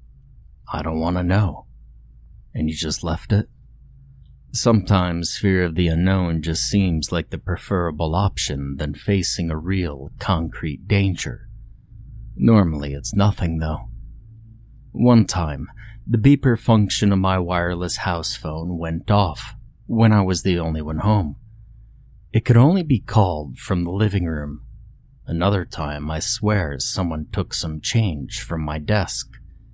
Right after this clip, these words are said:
They're all probably just slightly disconcerting tricks of the memory.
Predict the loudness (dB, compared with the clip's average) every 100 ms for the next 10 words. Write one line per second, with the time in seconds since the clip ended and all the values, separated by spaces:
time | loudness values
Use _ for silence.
0 | -20 -20 -20 -18 -4 0 2 2 2 2
1 | 2 -2 0 0 0 -2 -4 -12 -14 -8
2 | 0 0 0 -4 -10 -8 -2 -2 -2 -8
3 | -6 -6 -2 -2 -2 -6 -10 -12 -10 -2
4 | -2 -2 -6 -8 -6 -4 0 2 2 -2
5 | -4 -8